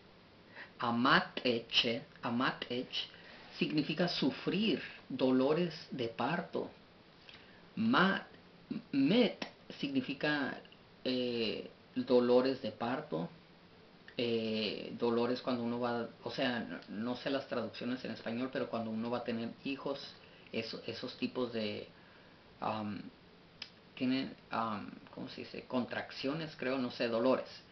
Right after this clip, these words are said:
Ahora, tefa significa el, el estar perdido, el irse, el,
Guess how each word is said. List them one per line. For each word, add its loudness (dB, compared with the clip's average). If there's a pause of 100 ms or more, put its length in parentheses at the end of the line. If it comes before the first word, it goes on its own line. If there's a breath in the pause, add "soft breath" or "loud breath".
(440 loud breath)
Ahora, 4 (180)
tefa 4 (300)
significa 0
el, 0
el -2
estar -6
perdido, 0
el -2
irse, -4
el, -2